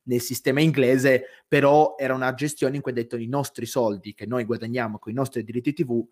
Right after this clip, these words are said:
ce li prendiamo noi e non li dis-, li ridistribuiamo su tutte le squadre professionistiche inglesi". E si è stata creata la Champions League, eh, non più Coppa dei Campioni con, eh, tutti scontri diretti, ma i gironi.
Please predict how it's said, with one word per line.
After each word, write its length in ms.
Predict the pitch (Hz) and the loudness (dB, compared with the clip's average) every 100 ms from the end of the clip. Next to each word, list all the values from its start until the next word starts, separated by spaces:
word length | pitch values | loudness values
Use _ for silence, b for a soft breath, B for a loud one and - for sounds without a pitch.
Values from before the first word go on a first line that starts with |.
| _ _ | _ _
ce 100 | - | -2
li 100 | 123 | 0
prendiamo 360 | 117 123 127 147 | -2 -2 0 0
noi 240 | 131 131 | -2 -2
e 40 | |
non 140 | 120 113 | -2 -2
li 80 | 113 | -6
dis-, 300 | 113 - - | -8 -10 -8
li 180 | 123 117 | -4 -2
ridistribuiamo 840 | 131 120 - 117 117 120 113 117 | -2 -2 -6 -4 0 0 0 -6
su 100 | 110 | -10
tutte 460 | - 117 - 110 107 b | -12 -14 -6 -6 -6 b
le 100 | 120 | -14
squadre 300 | - 120 113 | -4 -2 -2
professionistiche 720 | 110 110 110 113 117 - - | -6 -10 -12 -10 -10 -10 -14
inglesi". 500 | 110 107 104 98 95 - b b b _ | -12 -6 -6 -6 -10 -20 b b b _
E 480 | 131 131 131 - _ _ 90 | -4 0 0 -4 _ _ -20
si 160 | 87 - | -6 -2
è 40 | |
stata 240 | 139 151 147 | 0 0 0
creata 320 | 151 143 151 | 2 2 2
la 100 | 139 | 0
Champions 400 | - 131 139 117 | 0 -2 -2 -2
League, 500 | 123 127 127 139 139 B B _ _ | -2 -2 2 2 2 B B _ _
eh, 360 | 120 110 107 107 | -6 -4 -6 -6
non 280 | 123 135 | 0 0
più 320 | 120 147 131 - | 2 4 4 2
Coppa 360 | 127 123 - | -2 -2 0
dei 120 | 123 123 | 0 0
Campioni 800 | 113 117 139 131 117 107 104 - _ | -2 0 2 2 0 -4 -10 -16 _
con, 500 | - 117 117 120 117 | -6 -4 -4 -6 -6
eh, 360 | 110 110 107 110 | -6 -8 -10 -10
tutti 240 | 135 - | -12 -10
scontri 340 | 117 120 117 135 | -8 -6 -4 0
diretti, 380 | 151 135 - | 2 2 -2
ma 80 | 110 | -10
i 60 | 110 | -4
gironi. 520 | 131 151 143 104 95 | -2 2 2 0 -8